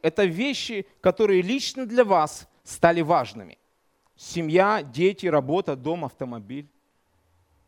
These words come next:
Песок — это все остальные мелочи. "Если сначала, — сказал профессор, —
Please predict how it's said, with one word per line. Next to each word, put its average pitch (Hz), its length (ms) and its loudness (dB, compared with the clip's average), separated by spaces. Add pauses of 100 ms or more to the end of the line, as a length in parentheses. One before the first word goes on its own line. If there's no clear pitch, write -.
(1120)
Песок — 277 500 0
это 190 180 0
все 233 240 4
остальные 202 560 2
мелочи. 156 540 -4 (1500)
"Если 233 400 -4
сначала, — 151 720 -4 (100)
сказал 131 340 -4
профессор, — 127 580 -10